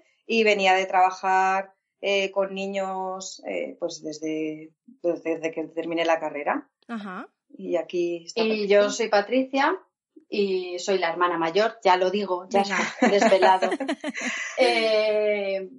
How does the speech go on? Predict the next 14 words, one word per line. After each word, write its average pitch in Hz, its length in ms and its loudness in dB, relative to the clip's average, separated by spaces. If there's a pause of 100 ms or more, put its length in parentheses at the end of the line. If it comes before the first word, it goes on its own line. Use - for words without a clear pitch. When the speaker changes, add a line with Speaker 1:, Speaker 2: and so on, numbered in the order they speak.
(160)
Speaker 3:
yo, 226 400 2
eh, 185 400 2 (140)
pues 175 240 -10
nada, 156 340 -2
yo 165 260 -6
venía 180 360 6
de 180 100 2
derecho, 269 960 6
de 208 300 0
empresa, 269 880 0
de 214 720 -4
tema 220 180 2
inmobiliario. 269 800 2 (200)
Speaker 2:
Sí. 220 460 -8